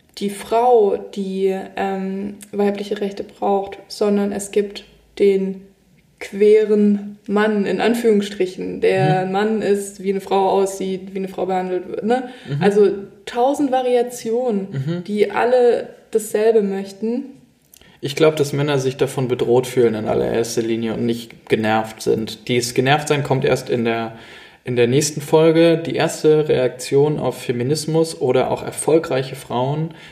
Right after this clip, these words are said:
Speaker 2: selbstbewusste Frauen, mh, Frauen, die wissen, was sie wollen oder Dinge auch besser können als Männer, f-, rufen, glaube ich, in ganz vielen Fällen ein Gefühl der Bedrohung bei Männern auf, aus,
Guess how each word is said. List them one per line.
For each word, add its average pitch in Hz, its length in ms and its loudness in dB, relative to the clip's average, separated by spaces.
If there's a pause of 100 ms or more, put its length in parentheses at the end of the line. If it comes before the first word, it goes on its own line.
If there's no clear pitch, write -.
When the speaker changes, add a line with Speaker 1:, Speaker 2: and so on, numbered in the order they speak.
Speaker 2:
selbstbewusste 139 840 2
Frauen, 123 640 -4 (880)
mh, 123 580 -2 (920)
Frauen, 139 400 2
die 127 140 -4
wissen, 147 240 0
was 127 120 -2
sie 127 160 0
wollen 139 280 2
oder 226 240 4
Dinge 214 340 0
auch 165 160 0
besser 185 320 0
können 147 340 -2
als - 240 -8
Männer, 170 340 -4 (720)
f-, - 300 -18 (220)
rufen, 175 420 2
glaube 151 380 4
ich, - 400 -2
in 127 180 -4
ganz 139 320 -2
vielen 131 420 -2
Fällen 139 680 0
ein 123 300 -2
Gefühl 123 320 0
der 123 100 6
Bedrohung 120 500 2
bei 107 160 -2
Männern 107 360 -4
auf, - 260 -6 (300)
aus, 120 400 0